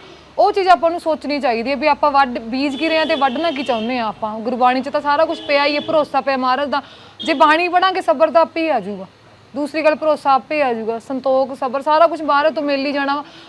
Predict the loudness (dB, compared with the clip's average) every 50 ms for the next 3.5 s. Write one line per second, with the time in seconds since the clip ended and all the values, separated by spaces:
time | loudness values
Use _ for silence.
0 | 2 2 2 4 2 0 -4 -2 -2 0 0 0 0 -2 -2 -2 -2 -2 -4 -4
1 | -6 -6 -6 -8 -8 -6 -6 -6 -6 -6 -6 -4 -2 0 0 2 2 2 2 2
2 | 0 0 0 -2 -2 -2 -2 -2 -2 -2 -2 -4 -4 -6 -4 -2 0 0 0 0
3 | -2 -4 -4 -4 -4 -4 -2 -2 -2 -4